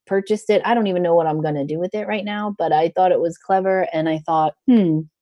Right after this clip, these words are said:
maybe that's the web U R L that people need to use to request a design update or a new design work or,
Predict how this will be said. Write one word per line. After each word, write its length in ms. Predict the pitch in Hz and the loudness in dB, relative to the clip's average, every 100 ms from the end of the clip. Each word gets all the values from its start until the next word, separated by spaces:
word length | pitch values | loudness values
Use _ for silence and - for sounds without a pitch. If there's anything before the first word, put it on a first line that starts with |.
| _ - | _ 0
maybe 220 | 190 226 | 2 4
that's 280 | 220 202 - | 4 2 2
the 140 | 196 | 2
web 260 | 180 180 185 | 4 2 2
U 120 | 185 | 2
R 140 | 165 | 2
L 140 | 160 156 | 2 2
that 140 | 156 | -2
people 260 | - 165 165 | -6 -6 -4
need 240 | 165 160 151 | -4 -6 -8
to 100 | 160 | -6
use 340 | 160 156 156 | -4 -4 -8
to 480 | - 156 147 151 160 _ _ _ _ - | -6 0 0 0 -4 _ _ _ _ -6
request 540 | 170 156 175 170 - | -4 -2 -2 -2 -4
a 40 | 170 | -4
design 640 | 156 151 147 143 143 151 - _ _ - | -2 -2 -4 -2 -4 -6 -14 _ _ -2
update 500 | 175 - 180 170 160 | -2 0 2 4 2
or 220 | 151 143 | -2 -4
a 60 | 147 | -2
new 180 | 165 | -2
design 420 | 165 160 160 156 151 | -2 -2 0 0 0
work 320 | 151 151 - | 0 -2 -6
or, 440 | 156 151 143 143 | -10 -6 -6 -6